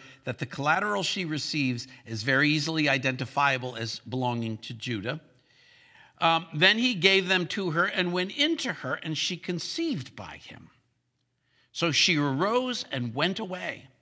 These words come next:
and laid aside her veil and put on the garments of her widowhood. And Judah sent the young goat by the hand of his friend, the Adullamite, to receive his pledge from the woman's hand. But he," that would be the Adullamite, "did not find her.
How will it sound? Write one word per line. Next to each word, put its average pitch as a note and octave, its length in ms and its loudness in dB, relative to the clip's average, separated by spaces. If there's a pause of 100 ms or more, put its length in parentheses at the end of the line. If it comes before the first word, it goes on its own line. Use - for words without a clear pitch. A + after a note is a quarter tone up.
(380)
and B2+ 180 0
laid E3 220 4
aside G#3 380 2
her G#3 120 0
veil C#3 380 0
and C#3 140 -2
put F3+ 160 -4
on C#3+ 200 2
the C#3+ 60 -6
garments C3 440 -4
of B2+ 120 -8
her D#3+ 100 -8
widowhood. F3+ 580 -8 (1200)
And E2+ 100 -12
Judah E3+ 320 4
sent G#3+ 320 2
the G3 100 -6
young F#3 280 0
goat E3 420 0
by D3 180 4
the C#3 100 -8
hand F#3+ 300 -6
of G#3+ 120 -10
his F#3+ 200 -4
friend, D3 340 0
the E3 160 2
Adullamite, C#3+ 680 -2 (520)
to F3 120 0
receive E3+ 440 -2
his A#3+ 180 -8
pledge C3+ 300 -2
from C#3 180 -4
the C3+ 80 -2
woman's C#3 400 -4
hand. G#2 340 -10 (560)
But C3 200 0
he," F#3+ 420 4
that C#3+ 180 6
would C3+ 140 -4
be D3 140 4
the C3 140 2
Adullamite, C#3 640 0
"did E3+ 140 2
not G#3+ 180 2
find B3 340 4
her. C#3 200 0